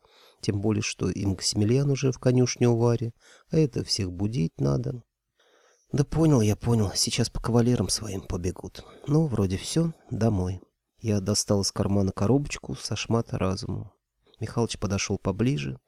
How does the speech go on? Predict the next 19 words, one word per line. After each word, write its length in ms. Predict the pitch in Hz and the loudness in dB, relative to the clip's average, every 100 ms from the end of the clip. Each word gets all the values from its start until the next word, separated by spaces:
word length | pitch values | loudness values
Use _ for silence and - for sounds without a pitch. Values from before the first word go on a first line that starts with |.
| _ _ | _ _
но 80 | 92 | 0
не 140 | 90 101 | 2 2
успел 320 | - 104 104 | 0 2 2
я 100 | 98 | 2
попросить 560 | - - 104 - 104 | -2 -2 0 2 0
переместить 640 | - 98 101 104 - 156 - | -2 0 0 -2 -4 -4 0
нас, 160 | 135 | -2
как 240 | - 104 - | -2 -4 -2
он 140 | 110 | 0
горячо 360 | 101 95 - 104 | 0 -4 -2 -2
зашептал: 600 | 95 - - - 101 95 - _ - - - - | -2 -6 -8 -6 -4 -4 -8 _ -20 -20 -20 -10
«А 80 | - | 0
ведь 220 | 117 - | 0 2
я 80 | 127 | -2
сразу 400 | 120 - 110 107 | -2 2 2 0
понял 320 | - 110 101 | 0 0 0
твой 180 | - 104 | 0 0
замысел, 540 | 95 101 95 - 95 95 | 0 0 0 -2 -4 -2
внучек. 440 | 107 101 - - | 0 0 -4 -12